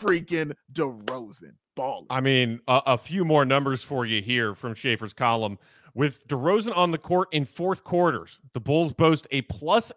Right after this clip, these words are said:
Speaker 2: eighteen point four net rating, a hundred nineteen point three offense, one hundred point nine defense.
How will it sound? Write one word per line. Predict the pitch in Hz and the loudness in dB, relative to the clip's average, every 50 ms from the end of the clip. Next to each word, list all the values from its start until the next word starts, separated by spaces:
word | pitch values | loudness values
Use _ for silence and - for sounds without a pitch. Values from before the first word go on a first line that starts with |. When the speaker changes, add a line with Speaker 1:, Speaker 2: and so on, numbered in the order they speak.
| _ - | _ -4
Speaker 2:
eighteen | 170 202 220 220 - - 208 226 214 208 | -4 -4 -4 -4 -8 -4 -2 0 0 0
point | - - 165 175 185 185 156 | -2 0 2 2 2 2 0
four | - - 175 165 170 170 165 - | -2 -2 0 2 4 2 2 2
net | 156 147 151 156 - | 4 4 4 4 4
rating, | 139 143 147 143 117 92 82 82 | 2 2 2 2 2 0 -6 -8
a | 80 107 | -6 -4
hundred | 123 147 156 160 151 143 | -2 -2 -2 -2 -4 -2
nineteen | 147 147 156 147 - 147 156 147 | 0 0 0 -2 -2 -4 -6 -4
point | - 143 143 131 - | -2 -2 -2 -2 -4
three | 120 131 135 143 135 | -6 -8 -6 -4 0
offense, | 139 143 156 147 - 165 160 156 151 - - | 2 2 2 2 2 2 0 0 0 -2 -8
one | - 131 120 147 160 170 | -12 -4 0 2 2 2
hundred | 165 160 160 160 147 160 151 139 | 2 0 0 0 0 -2 -2 -2
point | - - 147 139 143 135 | -4 -4 -4 -4 -2 -2
nine | 127 123 123 127 120 - | -2 -2 -2 -2 -4 -4
defense. | 123 123 117 - - 90 87 85 - | -6 -8 -6 -6 -6 -6 -6 -8 -14